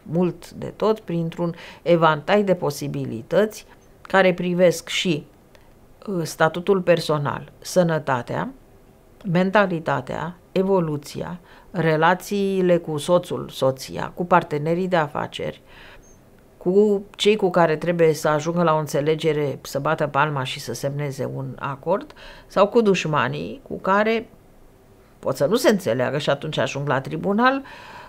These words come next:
Oricum, nuanța înțelegerii pentru moment dispare sau chiar se exclude în preajma datei de douăzeci și șapte iulie. Mă și îndoiesc că cineva ar putea să facă,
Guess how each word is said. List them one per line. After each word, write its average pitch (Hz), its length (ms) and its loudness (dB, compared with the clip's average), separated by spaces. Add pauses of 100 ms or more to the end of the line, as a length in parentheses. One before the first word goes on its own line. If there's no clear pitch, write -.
(260)
Oricum, 220 500 8
nuanța 208 400 6
înțelegerii 180 760 2
pentru 156 360 -2
moment 147 360 -4
dispare 170 540 4
sau 151 300 2
chiar 185 220 6
se 160 160 -4
exclude 165 640 -2
în 156 80 -2
preajma 156 440 -2
datei 139 300 -2
de 135 140 -6
douăzeci 143 480 -6
și 123 100 -8
șapte 127 520 -6 (120)
iulie. 131 540 -6 (1400)
Mă 208 380 4
și 196 840 2 (440)
îndoiesc 196 540 4
că 151 100 2
cineva 151 500 0
ar 165 120 4
putea 156 600 0 (240)
să - 220 -2
facă, 151 640 2